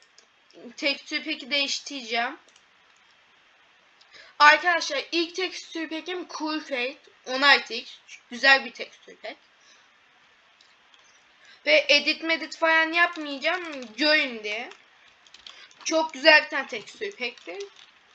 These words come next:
Öneririm. Hepsi küçük kıyıcı. Tek iki üç tane uzun kıyıcı var.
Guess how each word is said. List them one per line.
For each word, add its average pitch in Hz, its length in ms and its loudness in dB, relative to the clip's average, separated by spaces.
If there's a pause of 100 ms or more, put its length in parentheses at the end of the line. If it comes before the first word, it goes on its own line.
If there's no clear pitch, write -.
(140)
Öneririm. 254 580 -6 (1900)
Hepsi 381 520 2
küçük - 340 0
kıyıcı. 349 680 0
Tek - 420 -2
iki 302 280 2
üç 381 220 2
tane 294 360 4
uzun 208 320 -10
kıyıcı 220 460 -12
var. 269 220 -6